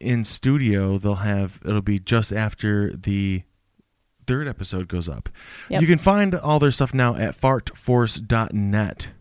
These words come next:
Speaker 1: They have their episodes up there, and they also have a Facebook page.
Speaker 2: Don't just Google Fart Force,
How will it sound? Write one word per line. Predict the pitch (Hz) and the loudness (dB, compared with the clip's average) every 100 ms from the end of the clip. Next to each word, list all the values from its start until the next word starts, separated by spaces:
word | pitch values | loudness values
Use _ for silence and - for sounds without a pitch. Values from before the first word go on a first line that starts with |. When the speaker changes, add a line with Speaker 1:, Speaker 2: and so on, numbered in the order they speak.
| - | -4
Speaker 1:
They | 104 | -2
have | 101 | 0
their | 98 | -2
episodes | 98 - 98 95 | -2 -2 -2 -2
up | - | -4
there, | 98 95 90 98 | -2 -2 -2 -6
and | 101 | -6
they | |
also | 92 92 | -6 -8
have | 85 | -8
a | |
Facebook | 92 87 - | -8 -8 -8
page. | - 90 - - _ - | -8 -10 -10 -18 _ 2
Speaker 2:
Don't | 262 | 2
just | 285 277 | 2 0
Google | 226 202 175 | 2 2 0
Fart | - - - | -2 -8 -6
Force, | - - - | -10 -10 -16